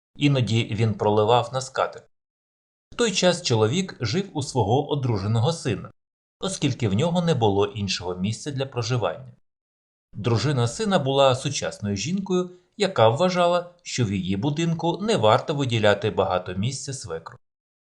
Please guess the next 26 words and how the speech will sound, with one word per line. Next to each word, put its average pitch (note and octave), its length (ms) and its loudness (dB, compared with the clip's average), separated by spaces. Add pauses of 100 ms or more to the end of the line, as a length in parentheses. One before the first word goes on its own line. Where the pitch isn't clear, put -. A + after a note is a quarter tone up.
(140)
«Я G#3+ 160 6
не F#3 140 4
можу C#3+ 300 2
цього C3+ 280 0
терпіти», — F3+ 540 -4
сказала F2+ 420 -4
вона. F#2+ 320 -4 (380)
«Це G#2 280 0
заважає E3 520 2
мені D3+ 280 0
бути C3+ 460 -2
щасливою D#3 600 -2
жінкою». A#2 480 -4 (920)
Таким G2 320 -2
чином, E3+ 460 -2 (260)
вона F#3+ 300 4
та C3 140 -2
її A2+ 200 2
чоловік G#2+ 600 -4 (320)
взяли E3+ 340 4
дідуся G2 460 0
за F#2+ 160 2
руку, F3+ 600 -4
м'яко, F3+ 520 0
але F#2+ 200 2
твердо, F3+ 540 -2